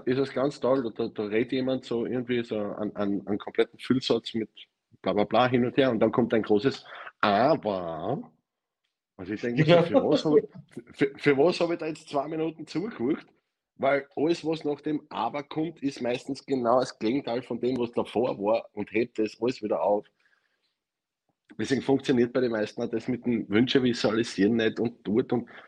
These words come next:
Speaker 1: loslassen schon gar nicht, ja. Ich würde eh gern etwas anders machen, aber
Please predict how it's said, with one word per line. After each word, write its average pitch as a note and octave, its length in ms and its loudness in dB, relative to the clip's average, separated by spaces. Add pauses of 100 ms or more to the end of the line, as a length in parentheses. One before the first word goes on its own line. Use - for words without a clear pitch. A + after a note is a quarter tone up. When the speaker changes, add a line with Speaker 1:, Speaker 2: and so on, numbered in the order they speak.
Speaker 1:
loslassen A#2+ 580 4
schon G#2+ 200 -2
gar F#2+ 220 2
nicht, A2 180 0
ja. A#2 180 0 (260)
Ich B2 280 0
würde G3+ 260 4
eh F3+ 380 2
gern G2 320 -2
etwas A#2 400 -6
anders A2 400 -4
machen, C3+ 400 -2 (220)
aber A#2+ 1200 2